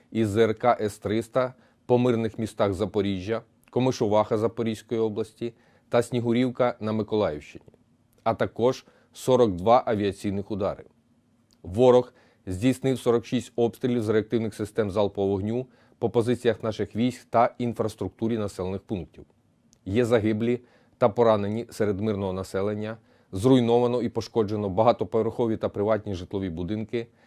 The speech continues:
цивільні навчальні заклади, лікарні, церкви та інша цивільна інфраструктура. Російський агресор і надалі використовує тактику терору, ймовірність завдання ракетних та авіаційних ударів по всій території України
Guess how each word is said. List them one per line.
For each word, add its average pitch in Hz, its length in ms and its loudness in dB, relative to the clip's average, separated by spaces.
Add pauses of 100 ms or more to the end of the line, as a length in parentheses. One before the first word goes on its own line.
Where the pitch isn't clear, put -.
(200)
цивільні 120 540 0
навчальні 107 520 -2
заклади, 110 560 -2 (340)
лікарні, 107 600 -2 (180)
церкви 113 580 0 (300)
та 123 100 4
інша 110 460 -2
цивільна 95 500 -6
інфраструктура. 107 840 -8 (960)
Російський 120 500 0
агресор 110 500 0 (380)
і 117 100 -2
надалі 120 460 2
використовує 113 680 0
тактику 101 480 -4
терору, 101 500 0 (360)
ймовірність 123 640 2
завдання 117 440 2
ракетних 110 420 -2
та 113 100 -2
авіаційних 107 500 -4
ударів 101 340 -2
по 107 120 -4
всій 104 240 -6
території 98 460 -4
України 113 540 -4